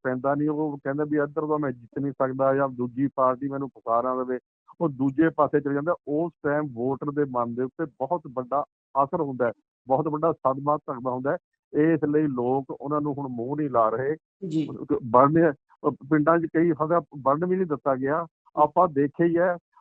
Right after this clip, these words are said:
Speaker 1: ਔਰ ਉਹੀ ਲੋਕ ਹੱਥ ਬੰਨ੍ਹ ਕੇ ਅਪੀਲ ਕਰਦੇ ਨੇ ਵੋਟ ਪਾਓ, ਉਹਨਾਂ ਦੀ ਅਪੀਲ ਨੂੰ ਕੋਈ ਕੀ ਸਮਝੂਗਾ?
Speaker 2: ਹੂੰ,
Speaker 1: ਜਦ
Speaker 2: ਹੂੰ।
Speaker 1: ਉਹਨਾਂ ਨੂੰ ਆਪਣੇ ਆਪ ਤੇ ਹੀ ਭਰੋਸਾ ਨਹੀਂ ਹੈਗਾ, ਪਾਰਟੀ ਦੇ ਭਰੋਸੇ, ਉਹਨਾਂ ਦੀ ਅਪੀਲ ਤਾਂ ਇੱਕ ਸਵਾਏ, ਉਹ ਜਿਵੇਂ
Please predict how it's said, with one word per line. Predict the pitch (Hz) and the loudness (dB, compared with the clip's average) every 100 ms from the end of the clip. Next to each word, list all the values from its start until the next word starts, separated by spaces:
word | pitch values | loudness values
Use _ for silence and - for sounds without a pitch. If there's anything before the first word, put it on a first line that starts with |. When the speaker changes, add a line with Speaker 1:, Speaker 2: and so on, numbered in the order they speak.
| 160 | 2
Speaker 1:
ਔਰ | 165 165 | 4 4
ਉਹੀ | 151 156 185 | 2 2 2
ਲੋਕ | 175 165 170 170 156 | 2 2 2 0 0
ਹੱਥ | 143 147 | 0 0
ਬੰਨ੍ਹ | 156 175 | 0 0
ਕੇ | 175 | -2
ਅਪੀਲ | 170 156 156 | -2 0 0
ਕਰਦੇ | 151 151 160 | 0 -2 -2
ਨੇ | |
ਵੋਟ | 170 147 151 147 | -4 0 -2 0
ਪਾਓ, | 151 | -4
ਉਹਨਾਂ | 160 175 | -2 -2
ਦੀ | 185 | -2
ਅਪੀਲ | 180 160 165 | -2 0 0
ਨੂੰ | 165 175 | 0 -2
ਕੋਈ | 180 | -2
ਕੀ | - 165 | -2 -4
ਸਮਝੂਗਾ? | 151 170 175 156 113 - _ _ _ 156 | -2 0 0 0 -2 -6 _ _ _ -2
Speaker 2:
ਹੂੰ, | |
Speaker 1:
ਜਦ | 156 | 2
Speaker 2:
ਹੂੰ। | 156 143 | 2 2
Speaker 1:
ਉਹਨਾਂ | 147 165 180 | -2 2 2
ਨੂੰ | 180 170 - | 0 -6 -2
ਆਪਣੇ | 139 160 170 - 143 | -2 0 -2 -2 2
ਆਪ | 147 156 | 2 2
ਤੇ | 151 175 | 0 0
ਹੀ | |
ਭਰੋਸਾ | 175 175 151 - 143 | 0 0 -2 0 -2
ਨਹੀਂ | 143 139 | 0 -2
ਹੈਗਾ, | 139 165 | -2 -4
ਪਾਰਟੀ | - _ 143 143 143 | -4 _ -6 -6 -4
ਦੇ | 151 160 | -4 -4
ਭਰੋਸੇ, | 165 143 156 | -4 -4 -2
ਉਹਨਾਂ | 156 170 | -4 -4
ਦੀ | 175 175 | 0 0
ਅਪੀਲ | 165 143 156 | -2 -2 -2
ਤਾਂ | 147 170 | 0 0
ਇੱਕ | 160 - | -2 -8
ਸਵਾਏ, | 147 143 135 143 175 - _ _ 156 | -4 0 2 2 0 -6 _ _ 0
ਉਹ | 156 | 4
ਜਿਵੇਂ | 160 165 | 4 2